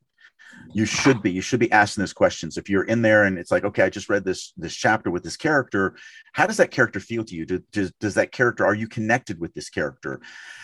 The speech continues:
Do you wanna follow this character? Is this a character that you actually think,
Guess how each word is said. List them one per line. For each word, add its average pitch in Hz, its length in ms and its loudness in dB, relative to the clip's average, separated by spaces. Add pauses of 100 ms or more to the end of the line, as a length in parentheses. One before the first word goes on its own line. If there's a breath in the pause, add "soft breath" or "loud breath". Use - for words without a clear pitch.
(100)
Do 110 80 -2
you 120 80 2
wanna 120 220 6
follow 117 380 4
this - 240 -6
character? 76 360 -4
Is 73 80 -10
this 95 140 -8
a - 40 -10
character 104 340 0
that 92 120 -6
you 95 220 -6
actually 95 400 -4
think, - 360 -6